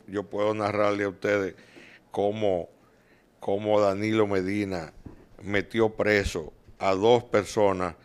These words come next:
para resolverle un problema a alguien. Resulta que el señor,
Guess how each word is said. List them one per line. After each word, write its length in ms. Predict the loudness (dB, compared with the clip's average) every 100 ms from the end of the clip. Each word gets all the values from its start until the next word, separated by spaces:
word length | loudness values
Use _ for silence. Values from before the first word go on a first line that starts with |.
| _ _ _ _ _ _ 4
para 320 | 6 8 6
resolverle 640 | 2 0 0 4 4 2
un 100 | 0
problema 600 | 0 -2 0 0 -2 -6 -6
a 300 | -4 0 0
alguien. 420 | -2 -6 -8 -14 _ _ _ _ _ _ _ _ _ -2
Resulta 500 | 2 4 4 4 4
que 380 | 4 4 4 4
el 80 | 2
señor, 840 | 0 0 2 4 6 6 4